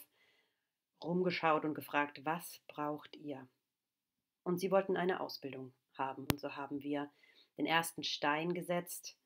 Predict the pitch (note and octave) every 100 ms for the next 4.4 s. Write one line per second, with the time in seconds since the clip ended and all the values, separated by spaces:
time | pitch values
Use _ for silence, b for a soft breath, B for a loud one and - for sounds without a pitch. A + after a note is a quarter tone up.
0 | _ _ - F3+ F3 F3 - D3+ - C3+
1 | C3+ C3+ - C#3+ C#3+ - D3 C#3+ C#3 -
2 | C#3 C#3 C3 C#3+ - C#3+ C#3 - C#3 B2+
3 | C#3 - C#3 C3+ C3+ - D#3 D3 - C3+
4 | - C3 B2+ B2+